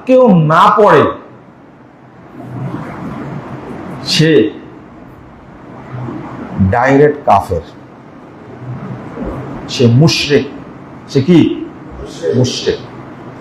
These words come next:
Speaker 1: আপনারা আবার বলবেন যে শুধু কাফেরই বানা দিচ্ছেন,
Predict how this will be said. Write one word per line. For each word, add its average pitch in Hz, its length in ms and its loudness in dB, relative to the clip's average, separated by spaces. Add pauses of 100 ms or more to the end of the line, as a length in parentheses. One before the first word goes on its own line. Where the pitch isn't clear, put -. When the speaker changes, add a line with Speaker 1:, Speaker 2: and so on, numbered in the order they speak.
(1600)
Speaker 1:
আপনারা 156 360 2
আবার 151 240 0
বলবেন 143 420 0
যে 139 100 0
শুধু 156 420 -2
কাফেরই 170 520 2
বানা 170 240 4
দিচ্ছেন, 135 420 0